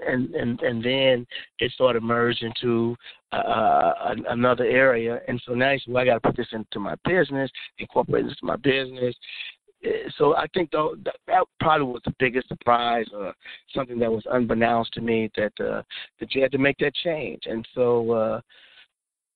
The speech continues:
that's kind of the way it is. And, and now you have the, uh, the, um, the, uh,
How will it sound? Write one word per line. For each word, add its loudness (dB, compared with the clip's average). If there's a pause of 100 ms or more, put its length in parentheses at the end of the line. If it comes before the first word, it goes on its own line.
(340)
that's 0 (100)
kind 4
of 4
the 2
way 2
it 0
is. 2
And, -2
and 0
now 6
you 0
have 2
the, 2
uh, 0 (160)
the, -4
um, -20 (300)
the, -8
uh, -12